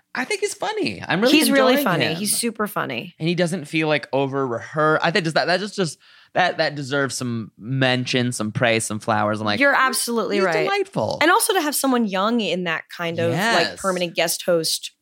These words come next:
Speaker 2: role
Speaker 1: Uh-huh.
Speaker 2: is super refreshing.
Speaker 1: Mm-hmm. I wonder what that,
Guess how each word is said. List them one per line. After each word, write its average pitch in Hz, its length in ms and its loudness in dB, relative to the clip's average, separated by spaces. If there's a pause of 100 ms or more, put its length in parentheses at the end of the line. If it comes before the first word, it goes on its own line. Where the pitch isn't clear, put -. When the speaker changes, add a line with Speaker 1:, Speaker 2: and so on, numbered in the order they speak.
Speaker 2:
role 160 440 4
Speaker 1:
Uh-huh. 131 200 2
Speaker 2:
is 139 120 2
super 156 300 -4
refreshing. - 580 -6
Speaker 1:
Mm-hmm. 160 360 -6 (600)
I 151 100 2
wonder 139 320 0
what 156 220 2
that, 113 300 2